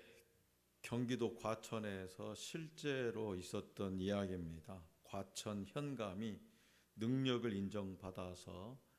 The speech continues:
한양으로 전보 발령을 받아 떠나게 되었습니다.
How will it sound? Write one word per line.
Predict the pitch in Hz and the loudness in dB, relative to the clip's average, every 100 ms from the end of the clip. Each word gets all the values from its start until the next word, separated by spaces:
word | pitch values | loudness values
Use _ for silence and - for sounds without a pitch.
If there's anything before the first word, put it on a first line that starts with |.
| _ | _
한양으로 | - 139 143 113 90 85 98 101 90 - - _ _ - | -6 -2 0 0 -2 -4 -2 -2 -4 -12 -20 _ _ -10
전보 | - 110 117 110 | -2 0 4 2
발령을 | 107 98 95 90 82 | 2 0 0 -2 -4
받아 | 85 82 80 - | -8 -8 -10 -4
떠나게 | 69 151 127 104 85 - | -2 -2 -2 -6 -12 -6
되었습니다. | 98 92 - 82 80 78 | -2 -2 -2 -6 -6 -8